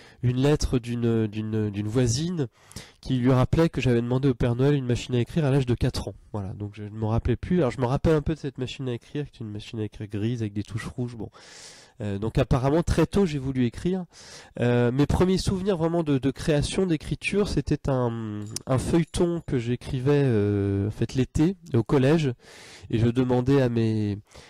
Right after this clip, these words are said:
à mes camarades intéressés de me donner des, des enveloppes timbrées avec leur, leur, leur adresse de vacances dessus, et toutes les semaines je leur envoyais comme ça des, des, des, des,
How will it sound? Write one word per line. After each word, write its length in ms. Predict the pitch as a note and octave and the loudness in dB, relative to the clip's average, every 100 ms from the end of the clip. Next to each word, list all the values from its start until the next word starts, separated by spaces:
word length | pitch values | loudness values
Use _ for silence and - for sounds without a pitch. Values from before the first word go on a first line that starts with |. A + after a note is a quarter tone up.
| - | -6
à 80 | A#2 | -2
mes 100 | A#2+ | 0
camarades 440 | - A#2+ B2 C3 | 2 2 2 2
intéressés 560 | B2+ - B2+ B2 - D#3+ | 2 2 2 2 2 2
de 100 | D3 | 4
me 160 | B2+ A#2+ | 4 4
donner 300 | B2 C3 C3+ | 4 4 2
des, 440 | A#2+ A2 G#2+ G2+ | 4 2 2 -2
des 280 | G#2 A#2 A2 | 0 2 2
enveloppes 340 | A#2+ A#2 C3+ | 2 2 0
timbrées 360 | - B2+ A#2+ D3 | 2 0 2 2
avec 200 | C#3 - | 2 0
leur, 100 | G#2+ | -2
leur, 540 | A2+ A2+ G#2 G#2+ G2 | 0 0 -2 -2 -4
leur 340 | G2 G#2 G2 G#2 | -4 -4 -2 0
adresse 260 | A#2 C3 | 2 2
de 80 | A#2+ | 2
vacances 340 | A#2 A#2 B2 A#2 | 2 2 -2 0
dessus, 340 | A2+ - F#3 | 0 0 0
et 60 | D#3 | 0
toutes 260 | - - | -2 -2
les 60 | B2 | -2
semaines 280 | - C#3+ D3+ | 0 0 0
je 120 | B2+ | 0
leur 140 | A2 | 0
envoyais 280 | A2 A2+ B2 | 2 2 2
comme 160 | A#2+ G2+ | 0 -4
ça 200 | C3+ C3 | -4 -2
des, 260 | A2 G2 - - - - _ | -2 -4 -6 -14 -18 -20 _
des, 140 | A2 G2+ | -4 -2
des, 200 | G2+ F#2+ | -2 -2
des, 340 | G2+ F2 D#2+ | -2 -2 -4